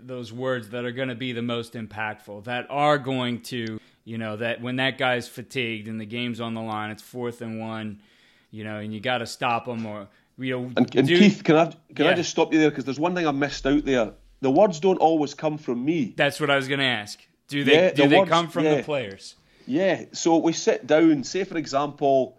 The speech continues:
Speaker 2: say you've got your linebacker room and you say, "Right, guys, this is what we're gonna be known for this year.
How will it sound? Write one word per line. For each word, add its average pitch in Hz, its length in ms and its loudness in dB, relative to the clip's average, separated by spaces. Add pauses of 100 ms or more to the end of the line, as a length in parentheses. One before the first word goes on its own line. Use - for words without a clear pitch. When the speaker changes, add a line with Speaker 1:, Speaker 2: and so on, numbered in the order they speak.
(160)
Speaker 2:
say 202 200 0
you've 160 260 4
got 147 160 2
your 131 100 0
linebacker 127 720 4
room 110 460 -4 (540)
and 123 120 -6
you 127 60 -2
say, 160 180 0
"Right, 151 220 6
guys, 131 240 4
this 175 140 -4
is 214 120 -4
what 196 140 2
we're 170 140 4
gonna 160 180 2
be 135 120 0
known 135 320 2
for 127 340 0
this 120 260 -4
year. 107 240 0